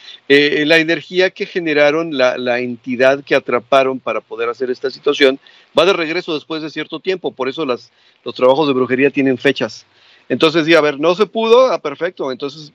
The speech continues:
va, va de retro, ¿no? Va, va hacia atrás, pero no le va a pegar a la brujita, porque ella no fue la que lo pidió, ella solamente fue lo artífice. Y es mentira, claro que le pega, pero no le pega por completo.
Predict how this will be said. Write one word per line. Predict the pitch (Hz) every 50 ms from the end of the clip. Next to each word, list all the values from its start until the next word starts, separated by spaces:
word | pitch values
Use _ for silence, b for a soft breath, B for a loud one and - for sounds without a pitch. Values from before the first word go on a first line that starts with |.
| _
va, | - 113 117 123 123 131 131 131 123 113
va | 113 127 127 131
de | 143 143
retro, | 143 175 165 - 143 120
¿no? | 120 135 151 151
Va, | 131 123 117
va | 113 127 127
hacia | 131 - 147 139
atrás, | 123 - 143 147 156 151 - _ b b b b b b b b b b b -
pero | 180 190 190 202 208 208 208 - _ -
no | 151 151 156 156 160 165 180
le | 180 180
va | 175 180 175
a | -
pegar | 175 160 170 170
a | 175
la | 165 156
brujita, | 147 156 147 185 196 160 180 156 - _ _ _ _ _ _ _ _ _ _ _ _ _ _ _ _ _ _ _ _ _ _ _
porque | - 143 131 - 156
ella | 151 156 160
no | 156 156 156
fue | 147 - 160 143
la | 143 143 139
que | - 135
lo | 123 127
pidió, | 113 - 131 127 135 147 143
ella | 127 131 127
solamente | 117 - 139 131 127 127 123 - 139 117
fue | - 117
lo | 113 123
artífice. | 127 - - 180 156 - 139 - - - - b b b b
Y | 147
es | 170 180
mentira, | 196 185 165 147 190 185 170 143 131 -
claro | - 143 147 151 170 165
que | - 143
le | 131 127
pega, | _ - 160 139 135 113
pero | - - 113
no | 113 123
le | 123 123
pega | 117 127 110 117
por | 104 - 107 104
completo. | - 113 107 - 127 127 117 - -